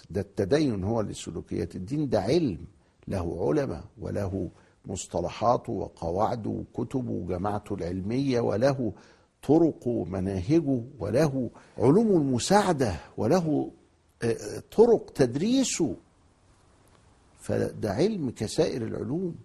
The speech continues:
"فاسألوا أهل الذكر إن كنتم لا تعلمون". "ولولا نفر من كل فرقة منهم طائفة ليتفقهوا في الدين ولينذروا قومهم إذا رجعوا إليهم". ربنا سبحانه وتعالى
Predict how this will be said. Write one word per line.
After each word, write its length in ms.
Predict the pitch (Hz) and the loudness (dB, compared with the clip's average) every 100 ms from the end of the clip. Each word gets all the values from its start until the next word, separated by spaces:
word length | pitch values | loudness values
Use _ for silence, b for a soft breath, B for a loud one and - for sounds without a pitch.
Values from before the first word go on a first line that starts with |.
| _ | _
"فاسألوا 600 | - 98 - 143 120 127 | -6 -6 -4 -2 -2 -2
أهل 220 | 110 95 | -4 -4
الذكر 420 | 92 107 113 98 | -6 -6 -8 -8
إن 160 | - 85 | -10 -10
كنتم 360 | - 104 98 98 | -10 -10 -8 -8
لا 100 | 95 | -6
تعلمون". 480 | - 87 90 - - _ b b b | -8 -10 -14 -18 -20 _ b b b
"ولولا 540 | 95 90 131 123 101 90 | -4 0 0 0 -2 -4
نفر 460 | 101 120 107 92 | -4 -4 -4 -4
من 180 | 87 85 | -4 -8
كل 300 | 82 156 127 | -4 -4 -4
فرقة 560 | 85 - - 120 123 95 | -6 -10 -6 -6 -4 -6
منهم 400 | 92 120 101 82 - | -4 -4 -4 -6 -4
طائفة 540 | - - 139 - 95 b b b - | -4 -4 -6 -6 -8 b b b -2
ليتفقهوا 1000 | 117 123 - 120 131 - - 170 - 113 | 0 0 -2 -6 -8 -8 0 0 0 -6
في 140 | 95 | -8
الدين 420 | 104 90 110 101 - _ b b b _ | -8 -6 -4 -4 -8 _ b b b _
ولينذروا 680 | 113 131 131 123 113 160 123 - | -2 0 0 -2 0 0 -2 0
قومهم 460 | 139 127 113 104 104 | 0 2 0 0 -2
إذا 240 | 95 98 | -4 -2
رجعوا 420 | 123 110 101 101 | -2 0 -2 -2
إليهم". 380 | 101 110 120 95 b b b b b b b - | -2 -2 -2 -4 b b b b b b b -6
ربنا 380 | 95 95 151 143 | -4 -2 -2 -2
سبحانه 460 | - - - - 139 | -6 -12 -8 -4 -4
وتعالى 520 | 110 - 127 131 | -4 -4 -2 -2